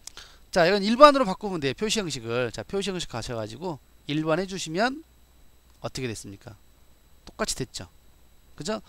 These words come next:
오른쪽도 마찬가지예요. 영점영오부터 영점영사인데요. 클릭하시고요. 여기 클릭하시고 오른쪽 똑같아요. 축서식. 어떻게 하시면 될까요? 네, 여기 보시면, 어,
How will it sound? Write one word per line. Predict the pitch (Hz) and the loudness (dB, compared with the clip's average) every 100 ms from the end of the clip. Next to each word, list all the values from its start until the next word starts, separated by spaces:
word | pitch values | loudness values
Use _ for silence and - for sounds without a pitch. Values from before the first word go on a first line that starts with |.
| - - | -20 -4
오른쪽도 | 175 240 262 247 | 0 0 -2 -2
마찬가지예요. | 208 143 180 160 123 113 101 - - | 0 2 2 0 -2 -4 -10 -16 -6
영점영오부터 | 165 208 190 240 226 185 202 180 151 160 - 240 294 - - - - | -2 -2 2 2 4 4 4 4 -2 -2 4 6 6 0 -16 -18 -2
영점영사인데요. | 170 185 202 165 160 190 190 175 190 | -2 0 -2 0 0 0 0 0 0
클릭하시고요. | - 262 254 226 - 160 220 214 113 - - - - - | 0 0 2 2 2 -4 -2 -2 -2 -12 -20 -20 -20 -8
여기 | 151 139 | -6 -6
클릭하시고 | - 226 208 202 160 127 120 196 233 - - - | -2 0 2 2 -2 -4 -4 -4 -8 -16 -18 -8
오른쪽 | 135 143 131 196 208 - | -6 -6 -4 -2 -2 -6
똑같아요. | - - - 147 110 | -8 -6 -6 -6 -10
축서식. | - - 117 - 107 - - - - | -10 -4 -4 -4 -8 -20 -20 -16 -10
어떻게 | 143 202 | -8 -4
하시면 | 180 135 113 | -4 -4 -8
될까요? | 101 - 104 180 - | -12 -10 -10 -12 -16
네, | 120 113 95 - - - - | -10 -10 -10 -18 -20 -20 -12
여기 | 139 139 | -8 -8
보시면, | 113 - 135 196 254 269 - - - - - | -8 -6 2 4 4 0 -12 -20 -20 -20 -10
어, | 131 120 | -4 -4